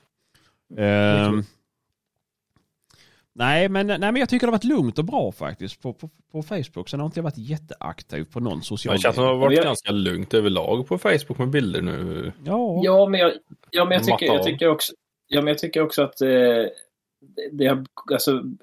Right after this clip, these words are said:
Speaker 3: folk har börjat lära sig lite i alla fall hur man ska ta kort dessutom, om,
Speaker 1: Mm.
Speaker 3: om vi säger så.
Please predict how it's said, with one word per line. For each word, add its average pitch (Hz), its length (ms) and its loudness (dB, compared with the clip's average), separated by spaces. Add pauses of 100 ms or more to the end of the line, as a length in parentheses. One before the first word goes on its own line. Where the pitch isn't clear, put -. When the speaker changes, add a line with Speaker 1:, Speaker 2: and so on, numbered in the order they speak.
(260)
Speaker 3:
folk 151 260 2
har 139 80 -2
börjat 143 220 2
lära 151 380 2
sig 123 220 0
lite 123 640 0
i 165 40 6
alla 117 200 2
fall 101 260 2
hur 107 140 -2
man 104 220 0
ska 107 180 -4
ta - 340 0
kort - 280 -6
dessutom, 82 800 -4
om, 110 140 -6
Speaker 1:
Mm. 110 120 0
Speaker 3:
om 110 160 0
vi 107 100 2
säger 107 260 0
så. 82 400 -2